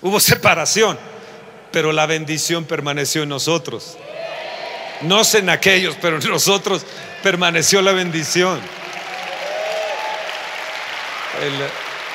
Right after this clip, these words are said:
y eso no nos hizo detenernos. Abraham y Lot se separaron y eso no hizo detener a Abraham.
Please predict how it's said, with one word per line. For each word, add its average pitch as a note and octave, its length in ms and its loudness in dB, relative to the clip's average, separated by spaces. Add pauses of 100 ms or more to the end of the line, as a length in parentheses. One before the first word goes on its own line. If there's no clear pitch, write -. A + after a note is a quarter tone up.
(1700)
y F#3 160 6
eso A#3 380 6 (120)
no G#3+ 140 4
nos A3 180 4
hizo G#3 200 6
detenernos. F#3 800 2 (760)
Abraham G3 480 6
y A3+ 60 4
Lot A3+ 200 4
se A3+ 100 -2
separaron G#3 520 4
y G#3 40 0
eso A3 200 2
no G#3+ 100 2
hizo G#3+ 180 4
detener G3 440 2
a F#3 140 6
Abraham. E3+ 640 0